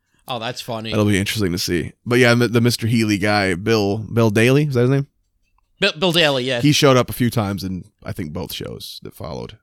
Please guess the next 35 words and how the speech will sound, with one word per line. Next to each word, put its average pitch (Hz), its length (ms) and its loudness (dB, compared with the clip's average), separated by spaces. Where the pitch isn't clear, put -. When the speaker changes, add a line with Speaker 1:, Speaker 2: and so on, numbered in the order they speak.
Speaker 1:
Excellent. 113 540 -8
Yeah, 123 220 -6
like, 127 220 -6
yeah, 208 140 2
I, 247 340 2
I 247 60 2
love 262 220 2
when 233 220 -2
they, 208 320 0
they 175 140 0
do 190 200 0
that 170 180 0
type 170 200 0
of 170 80 -8
thing 165 200 -2
where 165 120 0
you 156 160 -4
have 165 320 0
someone 156 680 -4
from, 180 560 0
like, 160 180 0
a 147 80 -8
prior 170 720 2
sitcom, 151 720 0
you 156 100 -8
know, 147 180 2
or, 127 340 0
or 127 400 -4
show 156 560 2
with 165 220 -4
someone 151 520 0
that 165 200 0
you 175 100 -4
can 165 180 -6
kinda, 170 360 -2